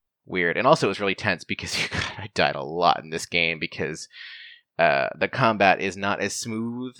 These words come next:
as they think it is. The movement is not as smooth as they think it is. And there's a lot of places where you have to run through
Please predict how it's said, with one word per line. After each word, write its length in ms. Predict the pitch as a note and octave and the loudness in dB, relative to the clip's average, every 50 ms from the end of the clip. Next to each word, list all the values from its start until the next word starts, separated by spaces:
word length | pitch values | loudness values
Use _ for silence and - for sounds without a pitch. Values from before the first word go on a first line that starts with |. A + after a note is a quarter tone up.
| B2 A#2+ B2 - _ | -20 -20 -20 0 _
as 220 | A2 A#2 A2 - | 4 4 4 4
they 140 | - G#2+ G#2+ | 2 2 2
think 220 | - B2+ B2+ B2 | 2 0 -2 0
it 120 | D3+ D#3 D#3 | 0 2 2
is. 500 | D#3+ E3 D#3+ D#3+ E3 E3+ - - - - | 2 2 0 -2 -6 -10 -14 -16 -16 -12
The 160 | C3+ A2+ A3 | -2 0 0
movement 540 | G#2 G#2 A#2 C3+ C#3 D#3 E3+ D#3+ D#3 D3 - | 2 2 0 -2 -2 -2 -4 -4 -4 -2 -2
is 160 | D3+ D#3+ - | -2 -2 0
not 180 | E3+ E3 D#3+ D#3+ | 0 0 0 0
as 80 | D#3+ - - | 0 -2 -4
smooth 500 | - F3 E3+ F3+ F#3 F3+ F3+ F3 E3+ - | -4 -4 -4 -4 -6 -6 -6 -8 -6 0
as 220 | - D#3+ E3+ D#3+ | 2 2 2 2
they 140 | E3 E3+ E3+ | 2 0 0
think 240 | D3 F#3 E3+ E3 E3+ | 0 0 -2 -2 -2
it 80 | E3+ | 0
is. 260 | E3+ E3+ E3 E3 D#3 - | 0 2 0 0 0 0
And 160 | - A2 A2 | 0 2 2
there's 140 | A2+ A2+ B2 | 4 4 4
a 60 | A2+ | 4
lot 200 | A2 A2+ A#2 A#2 | 6 6 6 6
of 140 | A#2 - - | 4 2 2
places 340 | - B2 B2+ - B2+ A#2 | 2 2 2 2 -2 -2
where 100 | A#2+ A#2 | -2 -2
you 120 | A2+ A#2 A#2 | 0 0 0
have 160 | C3 B2 - | -2 -2 0
to 120 | - G2 | 0 -2
run 380 | F2+ E2+ F2 G2 A2 A#2 B2 B2+ | -2 0 0 2 2 2 0 -4
through 420 | A#2+ - A#2+ A2+ A2 G#2+ G#2+ G#2 | -8 -8 -6 -4 -2 0 -2 -2